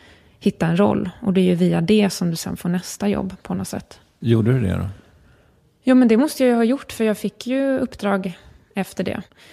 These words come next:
Speaker 1: Så det gjorde jag ju liksom att jag, jag visste ju inte om jag jobbade som programledare, men jag blev liksom mer eller mindre upplärd. Och jag liksom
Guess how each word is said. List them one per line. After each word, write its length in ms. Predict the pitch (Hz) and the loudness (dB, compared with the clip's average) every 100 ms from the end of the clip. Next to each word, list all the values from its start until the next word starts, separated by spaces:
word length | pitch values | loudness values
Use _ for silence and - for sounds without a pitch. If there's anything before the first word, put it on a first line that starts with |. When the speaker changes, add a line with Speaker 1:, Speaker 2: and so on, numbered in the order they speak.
| - _ | -20 _
Speaker 1:
Så 140 | - | -2
det 140 | 190 220 | 2 4
gjorde 260 | 240 180 | 4 4
jag 160 | 180 208 | 2 2
ju 100 | 220 | 2
liksom 340 | 180 - 180 | 0 -4 -4
att 220 | 185 - | -4 -4
jag, 320 | 180 170 170 196 | -2 0 0 2
jag 100 | 202 | 2
visste 240 | 233 - | 2 2
ju 20 | |
inte 140 | 196 185 | 0 0
om 60 | |
jag 100 | 185 | 0
jobbade 200 | 175 165 | -2 -2
som 120 | - | -6
programledare, 500 | 170 180 170 165 175 | -4 -2 -2 -2 -4
men 80 | 175 | -2
jag 120 | 180 | 0
blev 180 | 196 220 | 2 2
liksom 220 | 220 - | 2 2
mer 120 | 202 180 | 4 4
eller 120 | 175 | 2
mindre 200 | 165 185 | 0 -2
upplärd. 560 | - - 180 - 202 196 _ _ | -4 -2 0 0 -4 -8 _ _
Och 220 | - 180 - | -6 -6 -2
jag 160 | 180 | -2
liksom 460 | 180 175 170 165 165 | 0 -2 -4 -2 -4